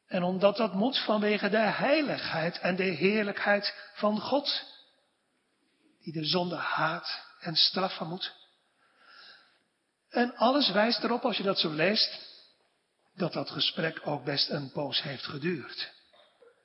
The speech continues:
En zij, die drie discipelen, luisteren.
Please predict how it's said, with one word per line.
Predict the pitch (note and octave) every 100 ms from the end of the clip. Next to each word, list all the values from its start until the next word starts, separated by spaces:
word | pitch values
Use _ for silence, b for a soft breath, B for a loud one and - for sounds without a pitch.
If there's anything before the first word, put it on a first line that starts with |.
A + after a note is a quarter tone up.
| _ _ _ _ _ _ _ _ _ _ _ _ _ _ _
En | - D3
zij, | C#3+ F3+ G3+ A3+ - -
die | D3+
drie | C3+ D#3+
discipelen, | D3 C3+ - D#3+ C#3 C#3 - _ _ _ _ _ _ _ _ _ _
luisteren. | - C3+ - - -